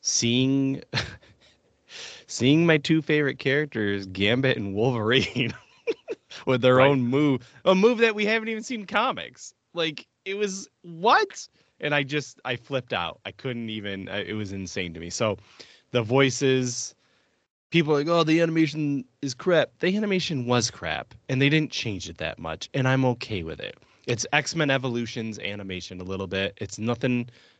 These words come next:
Speaker 1: to write
Speaker 2: Sure.
Speaker 1: home about, but I don't care. <laughs> It's not what it's about.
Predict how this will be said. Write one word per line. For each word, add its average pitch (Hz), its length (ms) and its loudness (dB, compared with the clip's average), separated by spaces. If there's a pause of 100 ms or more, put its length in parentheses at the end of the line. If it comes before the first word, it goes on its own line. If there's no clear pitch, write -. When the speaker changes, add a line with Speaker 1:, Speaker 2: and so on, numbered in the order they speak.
Speaker 1:
to 123 140 -2
write 117 140 6
Speaker 2:
Sure. 98 100 0
Speaker 1:
home 101 180 -6
about, 101 420 -2 (920)
but 147 120 4
I 151 60 4
don't 160 180 -2
care. - 480 -4 (200)
<laughs> - 80 -14 (460)
It's - 140 -12
not 147 140 0
what 147 120 -2
it's 139 120 -10
about. 127 340 -2